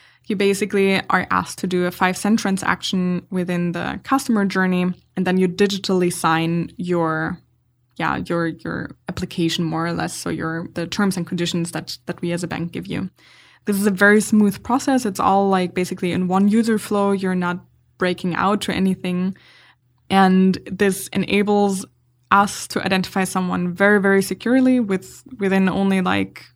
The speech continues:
a couple of minutes. I think the fastest person was done in forty-seven seconds or so. So, <laughs> um,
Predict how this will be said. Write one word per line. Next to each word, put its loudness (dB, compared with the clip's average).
a -6
couple 0
of 2
minutes. 4
I -6
think -2
the -4
fastest 0
person -2
was -2
done 0
in -4
forty-seven -4
seconds 2
or 4
so. 4
So, 2
<laughs> -6
um, 0